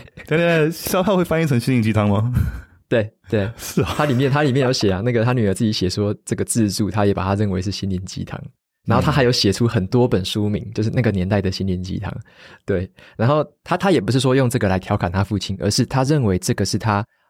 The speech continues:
Speaker 2: 发现他内在力量的一个很强大的来源。他书里面有写到这一段，呃，这，应该说这一段是李小龙他自己在可能他的日记上写下来的。他说呢，透过一个很诚挚的个人经验跟努力学习，他会发现最大的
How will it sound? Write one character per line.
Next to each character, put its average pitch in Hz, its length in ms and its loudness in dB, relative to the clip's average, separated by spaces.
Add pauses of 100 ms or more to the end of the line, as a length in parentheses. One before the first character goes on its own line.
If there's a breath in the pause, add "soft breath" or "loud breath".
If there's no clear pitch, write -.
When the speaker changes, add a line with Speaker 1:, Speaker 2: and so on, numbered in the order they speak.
(100)
Speaker 2:
发 - 180 0
现 123 160 0
他 110 120 0
内 110 180 4
在 107 140 2
力 98 160 0
量 95 180 0
的 90 80 -4
一 87 60 -2
个 92 100 -4
很 95 160 -6
强 95 180 -2
大 101 180 2
的 92 40 2
来 90 160 -2
源。 92 220 -2 (360)
他 135 220 0
书 151 160 0
里 131 80 2
面 117 140 2
有 117 60 2
写 - 140 -2
到 101 160 2
这 101 140 0
一 92 80 0
段， - 220 -2 (260)
呃， - 100 2
这， 160 160 2
应 160 80 4
该 156 80 4
说 156 100 4
这 156 120 2
一 127 40 4
段 120 180 2
是 120 80 -2
李 104 120 2
小 95 140 0
龙 90 60 -2
他 95 140 -2
自 - 100 -8
己 90 240 -8 (120)
在 98 280 0 (120)
可 - 120 -4
能 90 80 0
他 104 120 2
的 101 60 2
日 104 100 0
记 92 100 -2
上 92 180 -2
写 - 160 -6
下 98 160 -2
来 76 60 -4 (100)
的。 - 80 -8 (460)
他 135 100 0
说 147 200 2
呢， 113 260 2 (380 loud breath)
透 160 200 2
过 151 220 4
一 127 80 2
个 117 140 0
很 92 240 -2
诚 98 280 -2
挚 123 220 2
的 98 140 2
个 113 160 0
人 92 160 0
经 101 240 -2
验 101 180 0
跟 98 220 -2
努 90 100 -4
力 101 160 0
学 90 240 -2
习， - 300 -6 (280)
他 - 140 -2
会 147 100 4
发 123 200 2
现 117 320 2
最 135 200 0
大 107 240 0
的 95 120 -4